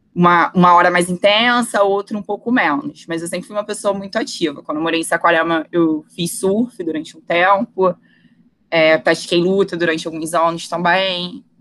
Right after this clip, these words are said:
Fiz dança. Então, assim, fui federada de vôlei de praia durante cinco anos. Então, eu sempre, sempre tive em movimento.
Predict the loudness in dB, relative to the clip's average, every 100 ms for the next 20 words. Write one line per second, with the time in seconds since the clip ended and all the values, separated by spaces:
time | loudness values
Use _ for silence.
0 | _ -12 -12 0 4 4 4 0 -4 -4
1 | 0 -2 -2 -10 -14 -10 -6 -2 2 4
2 | 4 2 -4 -4 -4 -4 -2 0 0 -2
3 | -10 -10 -10 -2 0 0 -2 -4 -8 -8
4 | -6 -6 -8 -10 -12 _ _ _ _ _
5 | _ _ -10 -10 -6 -4 -4 -2 -4 0
6 | 0 0 -2